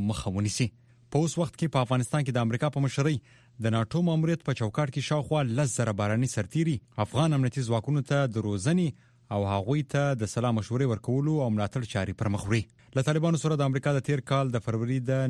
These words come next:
نویشتمې تړون له مخې باید ټول امریکایي ځواکونه تر مې تر میاشتې له افغانستان څخه ووځي. د سعودي عربستان حکومت په یمن کې حوثي شیعه غانو ته د هر اړخیزه اوربند وړاندیز کړی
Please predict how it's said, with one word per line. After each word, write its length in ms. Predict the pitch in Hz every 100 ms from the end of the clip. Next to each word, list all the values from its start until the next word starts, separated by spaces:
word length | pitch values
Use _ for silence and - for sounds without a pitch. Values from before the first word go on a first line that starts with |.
| 120
نویشتمې 640 | 107 101 - 160 151 143 -
تړون 260 | 120 175 170
له 40 | 165
مخې 160 | - 151
باید 220 | 165 160 - - _ -
ټول 200 | 226 190
امریکایي 340 | 120 104 107 104
ځواکونه 300 | 98 101 147 139
تر 100 | 110
مې 180 | 107 127
تر 60 | 120 135
میاشتې 300 | 131 - 139 - _ _ -
له 60 | 95
افغانستان 380 | 95 95 - 113 -
څخه 120 | - 101
ووځي. 280 | 104 101 110 - _ - _ _ - 139 110
د 20 | 131 131
سعودي 220 | 160 170 202
عربستان 400 | 180 147 185 170
حکومت 280 | 170 180 -
په 80 | 151
یمن 180 | 170 170
کې 280 | - 175 139
حوثي 260 | 139 - 170 -
شیعه 240 | 147 139 131
غانو 180 | 156 139
ته 140 | 151 143 127
د 100 | 123 135
هر 120 | 120 113
اړخیزه 380 | - 160 143 147
اوربند 420 | 120 117 113 135 92
وړاندیز 400 | 101 98 113 - -
کړی 160 | 90